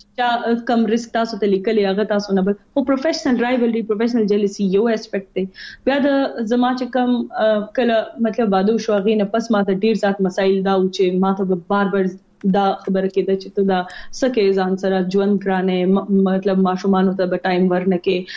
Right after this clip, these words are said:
یو ښه مور به ثابته نه شوې، یا داسې ته بیلنس کولی به نه شې ټایم ځان ته، د ګران فیلډ چوز کو، دا خو لکه ته اوس، آه، نو، آه، دا قسمه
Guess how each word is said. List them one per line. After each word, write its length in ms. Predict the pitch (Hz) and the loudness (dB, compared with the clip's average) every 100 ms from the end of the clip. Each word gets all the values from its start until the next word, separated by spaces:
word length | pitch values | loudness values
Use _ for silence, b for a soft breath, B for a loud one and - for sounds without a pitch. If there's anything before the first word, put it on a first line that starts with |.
| B - | B 0
یو 80 | 190 | 0
ښه 180 | 190 220 | 2 2
مور 220 | 202 196 202 | 4 4 2
به 100 | 190 | -2
ثابته 420 | 190 185 190 190 | -4 -8 -8 -8
نه 120 | 190 | -8
شوې، 240 | 185 185 185 B B B - | -4 -6 -6 B B B 0
یا 220 | 208 196 190 - - | 2 2 0 -2 -2
داسې 400 | 196 202 214 202 | 0 0 -2 0
ته 240 | 202 196 190 190 | 0 0 0 0
بیلنس 280 | 196 190 190 | 2 2 0
کولی 260 | - 214 208 | 0 2 2
به 120 | 190 196 | 0 -4
نه 40 | |
شې 280 | 196 202 190 | -2 -2 0
ټایم 240 | 185 190 196 | 0 0 2
ځان 180 | 190 190 | 0 0
ته، 100 | 185 | 0
د 100 | 185 202 | -2 0
ګران 260 | 233 240 233 | 2 2 0
فیلډ 320 | 208 202 202 202 | 0 0 0 -2
چوز 220 | 190 190 | -2 -2
کو، 200 | - 180 180 | -2 0 0
دا 140 | 202 202 | 0 -2
خو 120 | - | 0
لکه 300 | 190 180 180 | 0 0 -2
ته 360 | 175 - 202 202 202 B B - | -2 0 0 0 -4 B B -2
اوس، 200 | 190 190 - | 0 0 -4
آه، 440 | 190 180 175 - 277 | -2 0 -2 0 2
نو، 140 | 381 403 330 | 2 2 0
آه، 320 | - 220 320 | -2 -2 -2
دا 240 | 277 427 427 | 0 0 0
قسمه 320 | 403 370 | 0 2